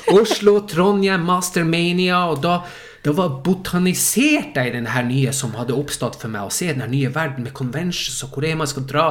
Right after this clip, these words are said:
og hva som gjelder. Og da ble det sånn enorm motivasjon for meg. Og jeg følte det at det her er,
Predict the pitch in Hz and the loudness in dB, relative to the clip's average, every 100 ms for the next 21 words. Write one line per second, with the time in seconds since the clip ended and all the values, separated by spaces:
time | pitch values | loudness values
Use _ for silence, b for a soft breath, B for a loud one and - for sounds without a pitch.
0 | 127 117 B B B - 156 156 143 151 | 0 -4 B B B -2 0 2 0 0
1 | 156 110 104 B B B - 139 135 185 | 0 -2 -6 B B B -4 0 2 0
2 | 139 156 226 180 135 139 135 - - 196 | -2 2 2 2 -2 -4 -8 -14 -4 -2
3 | 190 190 202 254 254 160 120 117 113 117 | 0 0 0 2 2 2 -2 -4 -4 -4
4 | 127 - 147 98 110 95 92 - B B | -4 -4 -4 -6 -10 -8 -8 -12 B B
5 | B 151 180 - 220 254 269 - 120 123 | B -4 -4 -2 0 0 -2 -6 -4 -2
6 | 110 - - 196 226 - 233 220 | -4 -8 -4 -2 -2 -2 -2 -4